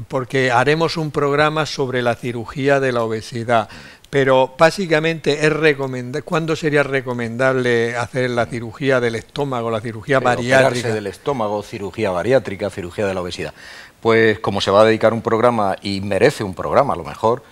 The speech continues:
Speaker 2: porque tiene muchos matices, en pocas palabras, es otra herramienta más. Y una herramienta que ha ido ganando, eh, su sitio en el tratamiento de la obesidad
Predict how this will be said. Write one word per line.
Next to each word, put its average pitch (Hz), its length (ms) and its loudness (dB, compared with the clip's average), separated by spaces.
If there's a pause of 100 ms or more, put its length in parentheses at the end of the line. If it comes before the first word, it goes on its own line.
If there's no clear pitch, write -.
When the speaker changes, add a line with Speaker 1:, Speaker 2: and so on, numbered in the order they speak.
(260)
Speaker 2:
porque 110 220 -4
tiene 135 180 2
muchos 117 260 -4
matices, 123 480 -2 (160)
en 101 280 -4
pocas 117 320 0
palabras, 92 460 -2 (460)
es 151 160 4
otra 139 220 4
herramienta 101 480 -2
más. 67 160 -14 (760)
Y 127 100 -6
una 131 120 2
herramienta 127 480 2
que 135 120 2
ha 113 40 6
ido 117 180 4
ganando, 104 640 0
eh, 98 340 -4
su 92 580 -10 (440)
sitio 151 600 0
en 104 100 -4
el 98 100 -4
tratamiento 78 580 -4
de 73 80 -10
la 67 80 -10
obesidad 95 560 0